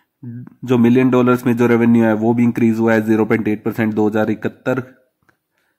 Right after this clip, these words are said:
हो गया मिलियन डॉलर्स दो हजार पचपन से। और आईटी सर्विसेज से जो ईबीआईटी है वो भी इंक्रीज हुआ है तेरह पॉइंट तीन परसेंट से, और मार्जिन जो कि मेन चीज है वो टू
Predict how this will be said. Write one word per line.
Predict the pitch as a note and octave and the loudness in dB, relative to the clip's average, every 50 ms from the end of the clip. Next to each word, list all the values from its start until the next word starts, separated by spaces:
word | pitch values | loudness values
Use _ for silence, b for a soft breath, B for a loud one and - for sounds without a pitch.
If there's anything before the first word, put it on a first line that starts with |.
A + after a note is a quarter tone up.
| _ _ _ _ - | _ _ _ _ -4
हो | B2 A2 | -4 -2
गया | A2+ A2+ A2+ | 0 0 0
मिलियन | A2 A2 A2 A2 A2 A2 A2 | 0 0 0 0 -2 -2 -2
डॉलर्स | A2 G#2+ G#2+ A#2 B2+ C3 - - B B B B B B | -2 -2 0 -2 -2 -4 -6 -14 B B B B B B
दो | - A#2 | -4 -2
हजार | A2+ A#2 A2+ A2+ | 0 0 -2 -2
पचपन | - A2+ - - - A#2+ A#2 | -4 -6 -6 -4 -4 -4 -4
से। | A#2 - C3 C#3+ D3 B B B B B B B | -2 -2 -4 -4 -4 B B B B B B B
और | B2 C#3 - - | -4 -4 -2 -2
आईटी | B2+ C3 A#2+ B2+ B2 C#3+ C3+ | 0 -2 -2 0 -2 -2 -2
सर्विसेज | - C#3+ C#3+ B2+ B2+ B2 C#3 A#2+ | -2 -4 -4 -4 -4 -6 -6 -4
से | - C3+ | -4 -2
जो | B2+ C3+ B2 | 0 2 2
ईबीआईटी | A#2 A2+ A#2 A#2+ B2 B2+ B2 B2 B2 A#2 A#2+ B2 | 2 2 2 2 0 0 2 0 0 0 0 0
है | B2 B2 | 0 0
वो | A#2+ A#2 A#2 | 2 0 0
भी | A#2 B2 | 2 0
इंक्रीज | B2 A#2+ A#2+ B2 A#2 A#2 A#2 A2+ | 0 0 0 0 0 0 2 2
हुआ | A#2 A#2+ | 2 0
है | A#2 A2+ | 0 0
तेरह | - A2+ A2 G#2+ | -2 -2 -2 -2
पॉइंट | G#2+ A2 G#2+ G#2 | -2 -2 -4 -2
तीन | - A#2 B2 A#2+ | -2 -2 -2 0
परसेंट | B2 B2 A#2 - B2+ A#2+ A#2 | -2 -4 -2 -2 -2 -2 -2
से, | - | -2
और | B2 B2 | -2 0
मार्जिन | A#2 A2 G#2 G#2 G#2 A#2 C3 C#3 C3 A#2+ B2+ C3+ B2+ A#2 | 0 0 0 2 4 4 4 4 2 2 0 2 2 2
जो | G#2 A2 | 0 -2
कि | G#2 - A2+ | -4 -4 -4
मेन | G#2+ G#2 G#2 G2+ G#2 | -4 -4 -6 -6 -6
चीज | - G#2+ G2+ | -8 -8 -8
है | G2+ G#2 | -8 -8
वो | A2 G#2+ A2 A2+ B2 B2+ | -6 -4 -2 0 0 -2
टू | C3 - A#2 A2 G#2+ | -2 -4 -4 -4 -4